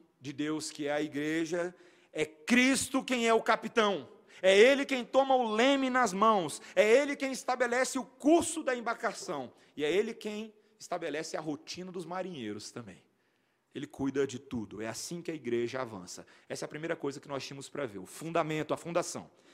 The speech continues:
Mas em segundo lugar, meus irmãos, os materiais da construção. Por isso, por causa dessas coisas, que Paulo traz um importante alerta. Veja o que ele diz ainda no versículo dez, na segunda parte. "Porém, cada um veja como edifica.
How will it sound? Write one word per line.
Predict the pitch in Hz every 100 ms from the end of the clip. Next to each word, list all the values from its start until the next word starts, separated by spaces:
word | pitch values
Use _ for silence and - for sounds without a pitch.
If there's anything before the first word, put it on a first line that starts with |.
| _ _
Mas | 165 180
em |
segundo | - 226 311 285
lugar, | 196 226 226
meus | 196
irmãos, | 170 185 185
os |
materiais | 214 214 233 240 180 185 185 - - - -
da | 180
construção. | - 208 202 226 214 202 185 139 - _ - -
Por | 269
isso, | 320 359 - 311
por | 247
causa | 294 302 262
dessas | 254 240
coisas, | 247 254 254
que | 277
Paulo | - 269 269
traz | 240 254 226
um |
importante | 254 254 208 254 285 277
alerta. | 254 240 226 - 131
Veja | 240
o | 247
que |
ele | 262
diz | 202 220
ainda | 240 254
no | 240
versículo | 233 240 233 226
dez, | 147 156 196 - - _ _
na | 180
segunda | 180 165 220 247 233
parte. | 151 117 - - - _ _ _ _ _ -
"Porém, | 254 233 262 311 320 - _ _ _
cada | 262 285 277
um | 254 269
veja | 165 220 262 240
como | 240 220 240 269 320 - _ _ _ _ _ -
edifica. | 147 226 - 208 269 - 214 120